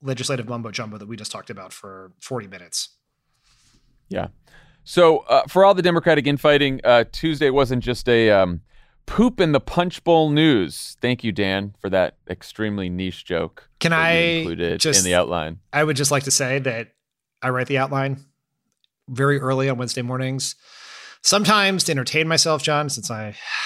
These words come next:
Speaker 1: I put Easter eggs in to see if you read the outline before our producers start doing the very good research for it.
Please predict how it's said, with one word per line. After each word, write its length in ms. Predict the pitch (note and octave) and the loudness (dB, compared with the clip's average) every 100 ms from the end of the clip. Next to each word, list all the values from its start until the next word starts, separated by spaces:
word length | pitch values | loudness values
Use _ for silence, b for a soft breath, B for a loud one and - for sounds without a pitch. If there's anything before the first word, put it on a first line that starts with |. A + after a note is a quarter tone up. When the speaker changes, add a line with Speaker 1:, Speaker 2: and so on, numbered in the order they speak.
| B - | B -6
Speaker 1:
I 340 | B2+ A#2 A2+ - | -6 -6 -8 -6
put 200 | C#3+ D3+ | -6 0
Easter 280 | E3 F3+ | 0 2
eggs 180 | D#3+ C#3+ | 2 2
in 160 | D3+ C3+ | 0 0
to 60 | |
see 260 | G#2+ - C3 | -2 0 0
if 160 | B2+ B2+ | -2 -2
you 220 | B2 A2 | -4 -2
read 180 | C3+ E3 | 0 2
the 120 | F3 | 2
outline 380 | F3 F3 F3+ F3 | 2 2 0 0
before 540 | D#3 - D#3+ D#3+ E3 | -6 -2 0 2 0
our 180 | C3 D3 | -2 -4
producers 400 | D3 D3+ C#3+ D#3+ | -2 -2 -2 -2
start 180 | D#3+ C#3+ | 0 0
doing 320 | D3 C#3+ C3+ | 0 0 -2
the 120 | B2+ | -4
very 260 | A#2 C3 C3 | 0 0 0
good 180 | C3+ A#2+ | -2 -4
research 300 | C3 D3 C#3 | -4 -4 -6
for 240 | C#3+ D3 | 0 0
it. 100 | D3+ | 0